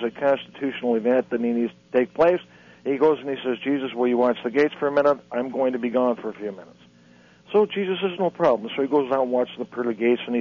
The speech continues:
sees a little old man walking up the pearly path, and he looks at the man, and he goes, "My goodness, that man looks terribly familiar to me." And the little old crooked man raises his head, and he goes, "That young man looks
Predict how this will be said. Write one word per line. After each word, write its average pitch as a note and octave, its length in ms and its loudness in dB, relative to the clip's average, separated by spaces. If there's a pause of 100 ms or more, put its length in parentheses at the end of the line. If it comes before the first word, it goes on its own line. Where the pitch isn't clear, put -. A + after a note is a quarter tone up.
sees C3+ 160 0
a A#2+ 80 -4
little C#3 180 4
old B2+ 160 2
man B2+ 260 2
walking B2 360 0
up A#2 140 -4
the - 80 -8
pearly A#2+ 380 -2
path, A2 320 0 (440)
and A#2+ 140 -4
he B2+ 80 -4
looks B2 260 -2
at A#2+ 120 -8
the A2 80 -6
man, G#2+ 180 -2
and A2 80 -2
he G#2+ 80 -4
goes, G2+ 220 -8 (580)
"My - 200 -18 (220)
goodness, D#3+ 440 0
that G2 180 -12
man G2+ 340 -10
looks - 160 -18 (240)
terribly G#2+ 460 -6 (100)
familiar G3+ 420 -6
to - 140 -20
me." G2 120 -18 (800)
And C3 120 0
the C#3 60 6
little F3+ 260 4
old E3+ 220 4
crooked A#2+ 460 -6
man C3+ 400 2
raises C3 400 0
his C#3+ 140 0
head, B2 200 -2
and C3 80 -2
he A#2 60 2
goes, G#2 160 -2 (320)
"That - 200 -4
young D#3 400 0
man A#2 420 0 (360)
looks F3+ 180 -2